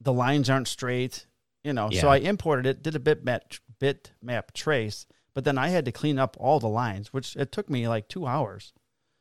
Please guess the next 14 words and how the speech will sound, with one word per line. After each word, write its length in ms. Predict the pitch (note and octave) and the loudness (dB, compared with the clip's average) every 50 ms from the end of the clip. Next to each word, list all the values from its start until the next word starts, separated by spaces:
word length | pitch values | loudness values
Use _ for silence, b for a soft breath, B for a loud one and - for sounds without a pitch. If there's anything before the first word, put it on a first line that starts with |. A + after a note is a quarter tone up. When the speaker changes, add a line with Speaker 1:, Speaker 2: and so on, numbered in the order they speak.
| _ _ _ _ _ - | _ _ _ _ _ -16
Speaker 1:
if 120 | A2+ - - | -14 -8 -2
not 120 | B2+ C3 | 2 4
Speaker 2:
Yeah. 220 | G#2+ F2 C2+ B1+ E2+ | 4 4 4 2 0
Speaker 1:
three 380 | - - - - C#3 D#3+ D3+ A#2+ | -6 -6 -6 -2 -2 0 0 0
hours, 300 | G2+ G2 G2 G2 G2 - | 0 -2 -4 -6 -8 -8
to 120 | - - | -6 -4
then 160 | A2+ B2 A#2+ A2 | -2 -2 -2 -4
clean 240 | - - C#3 C3+ | -4 -4 -2 -2
up 220 | B2+ A#2+ G#2+ _ - _ _ _ _ _ _ _ _ - | -2 -2 -4 _ -20 _ _ _ _ _ _ _ _ -10
the 140 | A#2+ F#2+ - | -8 -4 -2
image 260 | D#3 D3+ A#2+ G#2 - | 0 0 0 -2 -4
to 120 | - - | -6 -4
where 160 | A#2+ B2 A#2+ A2+ | -2 -2 0 -2
it's 200 | G#2 - - | -4 -6 -10